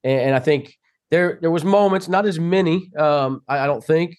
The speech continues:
uh, but I think there was times where, um, I got caught trying to do some stuff maybe outside of basketball, you know, X's and O's, you know, that, "Well, Joe, you know, Joe always did this, and this was something that was really,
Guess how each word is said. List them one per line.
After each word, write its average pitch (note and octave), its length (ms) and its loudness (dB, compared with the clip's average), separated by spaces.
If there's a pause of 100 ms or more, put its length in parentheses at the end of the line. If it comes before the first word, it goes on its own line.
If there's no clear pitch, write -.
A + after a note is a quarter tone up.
uh, B2+ 260 0
but A#2+ 200 -2
I C#3+ 80 2
think E3 160 -6
there F3+ 120 -2
was D3 100 -2
times D3+ 560 0
where, C3 400 -2 (460)
um, B2 540 0 (100)
I C#3+ 120 4
got C3+ 220 0
caught C#3+ 340 0
trying D3 440 0
to C3+ 60 -4
do C3+ 220 -2
some C3+ 180 -8
stuff C3 400 0
maybe C3 480 -2 (500)
outside D#3+ 360 2
of F#2+ 140 -8
basketball, G#2+ 720 -2
you G#2+ 80 -2
know, G#2+ 60 -4
X's A#2+ 360 -4
and A2 100 0
O's, A#2 460 0 (280)
you B2+ 60 -4
know, B2+ 100 2
that, B2+ 120 -4
"Well, B2+ 180 -6
Joe, B2 240 -4
you B2+ 60 -2
know, B2 120 -2
Joe C#3+ 260 0
always C#3 340 2
did A#2+ 280 -4
this, A#2+ 260 -4
and A2 80 -4
this A#2+ 140 -6
was A2+ 100 -8
something B2 240 -2
that A#2+ 100 -2
was A2 160 -8
really, A#2+ 380 -2